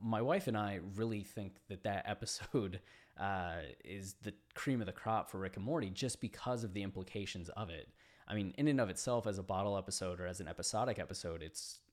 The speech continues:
great on its own. But those larger implications and what those could mean are really exciting and something that people want explored. It's similar to the Joker movie that came out in twenty nineteen with Joaquin Phoenix. That was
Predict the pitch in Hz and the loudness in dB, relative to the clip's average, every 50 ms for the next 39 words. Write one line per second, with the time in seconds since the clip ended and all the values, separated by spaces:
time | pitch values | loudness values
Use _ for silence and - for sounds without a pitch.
0 | _ - 95 101 95 95 101 104 101 92 - - - - 98 92 85 - - 117 | _ -10 -8 -6 -2 0 0 0 0 -2 -6 -10 -10 -8 -8 -8 -8 -4 -2 0
1 | 120 117 87 55 - 80 - - - - - - _ - 107 - 120 113 104 95 | 0 0 -2 -4 -8 -12 -16 -16 -20 -20 -20 -12 _ -2 2 4 4 4 4 4
2 | 95 95 104 113 117 113 110 110 104 - 107 92 95 92 - - - 123 127 113 | 2 4 6 6 6 6 4 0 -2 -2 -2 -2 -2 -4 -4 -2 -2 -2 0 0
3 | - 110 92 85 82 87 98 - 101 98 92 95 98 92 - 92 87 87 - - | -2 -2 -4 -4 -6 -6 -8 -8 -6 -6 -4 -4 -4 -2 -2 -4 -6 -6 -8 -10
4 | 90 90 107 135 143 131 104 92 87 80 - 101 95 90 90 95 95 107 104 101 | -8 -4 -2 0 0 0 -2 -2 -4 -6 -4 -2 -2 -2 -2 0 0 2 2 2
5 | 95 82 80 - - - - 120 120 107 85 69 73 69 - - - - - _ | 0 -2 -4 -4 -4 -2 0 0 0 0 -2 -4 -8 -14 -16 -18 -20 -20 -20 _
6 | _ - 101 92 - 110 104 104 104 98 92 - - - 107 95 - 98 92 85 | _ -6 -2 0 0 0 0 0 -2 -4 -4 -6 -6 -6 -6 -4 -2 -2 -4 -4
7 | 85 90 92 92 90 - - 98 - - - - - 135 107 87 - - 90 - | -4 -4 -4 -4 -4 -6 -12 -12 -10 -8 -10 -6 -2 -2 -2 -2 -2 -8 -12 -14
8 | - - - - - _ - - 113 - 185 185 180 165 151 151 - - 139 127 | -18 -20 -20 -20 -12 _ -4 -4 -2 0 0 2 4 4 4 2 2 0 0 2
9 | 123 117 113 98 98 107 92 113 123 127 135 - 110 92 90 85 85 82 85 87 | 2 0 -2 -2 -2 -4 -2 2 2 2 2 2 -2 -4 -4 -6 -6 -6 -6 -8
10 | 87 - - 95 87 87 82 85 85 85 - - - _ _ _ _ _ _ _ | -8 -8 -8 -8 -8 -8 -8 -10 -10 -12 -12 -16 -20 _ _ _ _ _ _ _
11 | _ _ _ - - 110 101 95 - - 123 107 104 101 104 101 98 92 - 117 | _ _ _ -6 -2 -2 0 0 0 0 2 2 2 2 0 0 -2 -2 -2 0
12 | 110 110 104 98 92 - 104 98 95 - 98 90 90 - - 143 139 117 101 - | 0 0 0 -2 -2 -2 -2 -2 -2 -2 -6 -6 -4 0 2 2 4 2 2 0
13 | - - - - - - - - - - - - - 117 123 131 139 147 107 | -2 -4 -4 -4 -8 -14 -20 -20 -20 -20 -16 -2 4 6 6 8 6 6 2